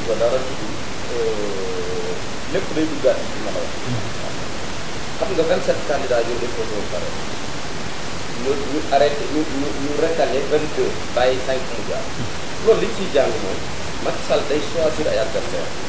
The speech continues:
Yan lay demal ci langue bi daf koy choisir. Mais dafa war a xam ne gis yu ay nit, volonté wu population bi moo ëpp doole loolu muy xalaat. Te loolu moo ko fi jëlee. Xam nga lii mu def nii tey jii, jàpp ne toog na, am na toogaay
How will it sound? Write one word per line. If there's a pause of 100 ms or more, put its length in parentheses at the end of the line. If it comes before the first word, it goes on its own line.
(120)
Yan
lay
demal
ci
langue
bi
daf
koy
choisir.
Mais (880)
dafa
war
a
xam
ne
gis
yu
ay
nit, (880)
volonté
wu
population
bi
moo
ëpp (100)
doole
loolu
muy
xalaat. (320)
Te
loolu
moo
ko
fi
jëlee. (380)
Xam
nga
lii
mu
def
nii
tey
jii, (460)
jàpp (100)
ne (140)
toog
na, (160)
am
na
toogaay